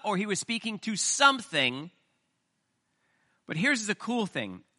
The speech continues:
Every time he either spoke to or used something, what he was speaking to or using was whatever he was creating. It was that thing's origin.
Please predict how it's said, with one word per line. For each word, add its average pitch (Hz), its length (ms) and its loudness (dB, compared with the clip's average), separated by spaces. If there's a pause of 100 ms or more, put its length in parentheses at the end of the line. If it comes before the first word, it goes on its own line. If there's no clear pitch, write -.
Every 277 320 6
time 226 440 2
he 185 100 -2
either 202 280 -2
spoke - 520 -2
to 214 240 -4
or 175 180 -2
used 190 680 -6
something, 127 920 0 (1300)
what 214 260 4
he 247 200 2
was 233 220 2
speaking 294 720 2
to 262 420 -4
or 208 240 0
using 165 920 -2 (380)
was 185 400 2 (320)
whatever 233 420 4
he 262 140 4
was 254 180 -2
creating. 214 640 2
It 190 160 -6
was 175 220 -4
that 208 280 10 (100)
thing's 214 400 -2 (120)
origin. 240 640 0